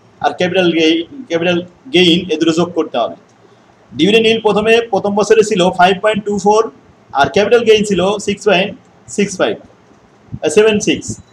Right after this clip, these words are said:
যোগ করে ফেললাম, যোগ করলে দেখি বারো পার্সেন্ট মিলে গেল। এরপরে দ্বিতীয় বছরে যেটা ডিভিডেন্ড yield ফাইভ পয়েন্ট সিক্স ফাইভ আর এখানে দ্বিতীয় বছরে সিক্স পয়েন্ট থ্রি ফাইভ, যোগ করলাম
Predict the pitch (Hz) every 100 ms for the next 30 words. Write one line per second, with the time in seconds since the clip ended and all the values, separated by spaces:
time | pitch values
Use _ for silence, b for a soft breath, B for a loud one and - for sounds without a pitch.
0 | - 185 190 170 147 120 160 180 214 208
1 | 202 185 175 175 170 165 165 135 - -
2 | _ _ _ _ _ _ _ _ _ _
3 | _ _ 180 196 226 196 202 220 220 220
4 | 214 185 160 160 202 - _ _ _ 143
5 | 180 214 208 170 190 - - 175 190 214
6 | 220 220 - _ - - - - 202 -
7 | 185 175 214 - - _ _ _ - 156
8 | 175 196 202 202 202 202 170 170 185 -
9 | 196 175 202 - - 170 151 123 - _
10 | _ _ - _ - - _ _ - 180
11 | 180 208 170